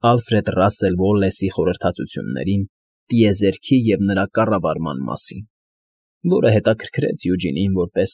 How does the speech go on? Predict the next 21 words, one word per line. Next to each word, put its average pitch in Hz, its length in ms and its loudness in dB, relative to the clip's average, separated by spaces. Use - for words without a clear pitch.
ապացույց - 600 0
այն 90 220 -2
բանի, 98 300 0
ինչպես 107 320 0
Հիսուսն 104 420 -2
էր 98 100 2
ասում 95 300 -2
և 110 240 2
նրան 95 240 2
մեկնաբանող 87 640 -2
Միսիս 80 340 -6
Էդին, 110 420 -4
որ 113 260 4
կարող 98 400 2
է 135 80 4
լինել 95 460 -2
աստվածային 71 800 -4
միտք - 320 -2
կամ 165 220 4
կենտրոնական 95 720 0
մտածողություն, 95 840 -6